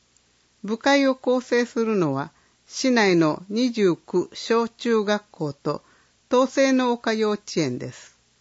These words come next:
同和問題の早期解決を目指し、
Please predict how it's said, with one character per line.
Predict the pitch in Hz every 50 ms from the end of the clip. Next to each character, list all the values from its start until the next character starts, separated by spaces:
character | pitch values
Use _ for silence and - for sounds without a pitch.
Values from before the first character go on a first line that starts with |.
| _ _ _ _ _ _ _ _ _ _ _ _ _ _ _ _ _ -
同 | 196 214 254
和 | 294 311 294
問 | 294 311 302 285 262 226
題 | 220 190 175 156 147
の | 151 156 - - 170 -
早 | - 269 277 277
期 | 277 - 185
解 | - - 190 196 196
決 | 196 202 - - - 202
を | 185 180
目 | 175 165
指 | 156 143 135 -
し、 | - - - 139 -